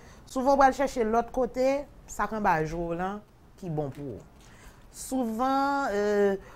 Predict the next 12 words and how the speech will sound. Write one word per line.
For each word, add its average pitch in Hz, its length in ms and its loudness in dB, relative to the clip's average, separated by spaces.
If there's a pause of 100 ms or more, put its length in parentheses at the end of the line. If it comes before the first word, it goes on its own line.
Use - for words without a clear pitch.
(280)
on 170 40 -2
va 214 220 4
glorifier, 254 1300 2
on 233 100 2
va 202 200 0 (1300)
encenser 269 920 2 (280)
l'autre 220 340 6
monde 262 480 -2
ou 233 60 -2
bien 214 180 -2
l'autre 220 220 -2
côté 269 680 -2